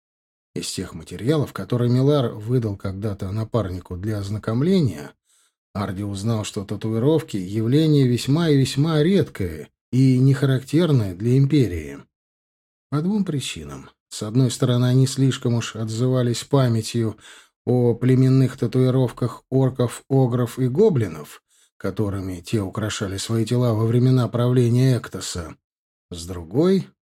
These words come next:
татуировки ассоциировались с Селькадо и их военными звёздными магами. Но не суть. Пижон выглядел статно и строго. Серые брюки в белую полоску —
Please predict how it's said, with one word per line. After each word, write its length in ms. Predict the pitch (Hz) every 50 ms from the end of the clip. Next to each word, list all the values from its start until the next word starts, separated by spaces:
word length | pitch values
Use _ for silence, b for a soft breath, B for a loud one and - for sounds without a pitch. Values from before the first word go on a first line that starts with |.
| _ _ -
татуировки 640 | - 87 78 90 87 104 135 185 190 - - -
ассоциировались 920 | 98 - - 110 107 - - 123 151 170 175 165 156 151 151 143 - - -
с 60 | -
Селькадо 840 | - - - - - 104 90 92 - - 135 156 170 165 160 151 143 b b b b b b b _ _ _ _ _ -
и 120 | - 185 220
их 360 | 214 - 123 139 135 - -
военными 600 | 143 143 135 113 113 120 131 139 139 139 139 139
звёздными 600 | 131 117 110 107 110 117 117 110 120 120 117 117
магами. 680 | 117 110 104 98 95 90 87 82 87 82 85 80 78 - - _ _ _ _ _ _ _ _ _ _ -
Но 460 | 117 127 143 147 151 151 143 131 131
не 160 | 139 160 170
суть. 400 | - - - 67 - - - _ _ _ _ _ _ _ _ _ _ _
Пижон 420 | - 160 185 220 269 277 262 226 147
выглядел 540 | 120 160 190 190 175 165 160 160 156 151
статно 720 | 143 - - - - 123 131 135 135 - 131 127 120 117 -
и 60 | 117
строго. 720 | - - - - - 101 101 101 101 90 90 87 87 - - _ _ -
Серые 400 | - - - 185 185 160 120 101
брюки 340 | 101 117 131 127 123 -
в 140 | 117 110 107
белую 360 | 104 120 120 110 101 92 90
полоску — 720 | 87 - 87 82 87 113 151 160 147 - - 139 135 135